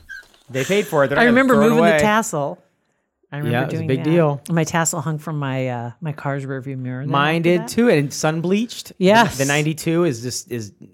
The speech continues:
Speaker 1: doesn't look the same.
Speaker 2: Nope, nope, it's all gone.
Speaker 1: Yep.
Speaker 2: Tarnished. It's, it's over with. So anyway,
Speaker 1: It's a,
Speaker 2: I
Speaker 1: it's
Speaker 2: just,
Speaker 1: a
Speaker 2: uh,
Speaker 1: rip-off. It's a rip-off. That's, that stuff is an absolute
Speaker 2: I got a kick out of
Speaker 1: rip-off.
Speaker 2: it 'cause I thought, "You've got to be kidding me.
Speaker 1: But it's
Speaker 2: You
Speaker 1: like
Speaker 2: can't
Speaker 1: with
Speaker 2: do
Speaker 1: that,
Speaker 2: this
Speaker 1: especially with that
Speaker 2: online."
Speaker 1: form, they're trying to drag people from the past into the, into the,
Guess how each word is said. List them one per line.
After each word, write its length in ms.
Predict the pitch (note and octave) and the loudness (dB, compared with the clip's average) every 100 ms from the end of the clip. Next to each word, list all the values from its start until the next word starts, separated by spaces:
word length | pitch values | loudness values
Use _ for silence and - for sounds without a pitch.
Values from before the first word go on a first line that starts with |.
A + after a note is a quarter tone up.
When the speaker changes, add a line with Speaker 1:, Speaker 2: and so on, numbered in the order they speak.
| _ | _
Speaker 1:
doesn't 220 | A2+ G#2+ | -10 -8
look 140 | A#2 - | -10 -12
the 60 | A#2+ | -12
same. 360 | C#3+ C#3 D#3+ - | -8 -8 -8 -10
Speaker 2:
Nope, 300 | F3 F3 - _ - | -10 -10 -14 _ -10
nope, 300 | F3 D#3 D#3 | -8 -8 -10
it's 120 | D#3+ | -12
all 100 | D#3 | -12
gone. 320 | D#3 E3 E3 D#3 | -12 -12 -12 -10
Speaker 1:
Yep. 200 | D#3 D#3 | -10 -4
Speaker 2:
Tarnished. 560 | E3 E3 D#3+ C3 G#2 _ E3 | -4 -2 -6 -10 -18 _ -18
It's, 160 | C#3+ | -14
it's 200 | D3 D3+ | -12 -12
over 200 | E3 E3 D3 | -10 -10 -10
with. 140 | C3 | -8
So 120 | G#3+ | -6
anyway, 380 | C#4 D4+ F#3+ F3+ - | -2 0 0 -2 -4
Speaker 1:
It's 160 | G#3+ A3 | -2 2
a, 60 | A#3 | 4
Speaker 2:
I 40 | |
Speaker 1:
it's 80 | A#3 - | 4 4
Speaker 2:
just, 20 | D#4 | 4
Speaker 1:
a 40 | |
Speaker 2:
uh, 40 | D#3+ | 4
Speaker 1:
rip-off. 420 | D3 C#3 C3 D3+ | 4 4 2 2
It's 140 | - | 2
a 40 | D3+ | 4
rip-off. 380 | C#3 A2+ G#2+ | 4 2 2
That's, 220 | D#3+ F3 - | 0 -2 0
that 260 | E3+ G3+ | 0 0
stuff 360 | - G3 F#3 - | 2 4 4 2
is 280 | C#3+ C3+ A#2 | -2 0 -2
an 140 | A2 - | -6 -2
absolute 720 | B2+ C3+ - C3 B2 A#2+ - _ _ - | -2 -2 -2 -2 0 0 -4 _ _ 0
Speaker 2:
I 100 | B3+ | 2
got 140 | E4+ | 4
a 40 | |
kick 240 | - E4+ - | 2 2 4
out 140 | F4+ | 4
of 40 | B3 | 4
Speaker 1:
rip-off. 40 | F#3+ | 4
Speaker 2:
it 20 | A3+ | 0
'cause 120 | A3+ | 0
I 60 | A3 | -4
thought, 160 | G3 | -6
"You've 380 | G#3+ C#4 B3+ - | -4 -4 -4 0
got 320 | G#3 F#3+ F3 | 4 4 2
to 80 | A#3+ | -2
be 80 | G#3 | -4
kidding 220 | - A3 | -2 2
me. 40 | |
Speaker 1:
But 60 | G3 | 4
it's 80 | B3 | 4
Speaker 2:
You 40 | |
Speaker 1:
like 60 | C4 | 4
Speaker 2:
can't 120 | A#3 | 4
Speaker 1:
with 100 | C4 | 4
Speaker 2:
do 80 | C4+ | 4
Speaker 1:
that, 80 | B3 | 4
Speaker 2:
this 80 | A#3+ | 4
Speaker 1:
especially 220 | A#3 A#3+ | 4 6
with 80 | D4 | 6
that 100 | D#4 | 6
Speaker 2:
online." 160 | A3 B3+ | 4 4
Speaker 1:
form, 280 | C4 D4+ A#3 | 4 6 4
they're 120 | F#3 | 2
trying 200 | A3 G#3 | 2 0
to 60 | D3 | 0
drag 320 | C#3 E3+ G#3+ | 0 0 4
people 200 | B3 B3 | 2 2
from 140 | B3 | -2
the 60 | A#3+ | 2
past 260 | A3+ G3 | 2 2
into 120 | G3+ F3+ | 0 -2
the, 160 | - | 0
into 160 | E3+ E3+ | 2 4
the, 240 | D#3+ C3+ | 4 4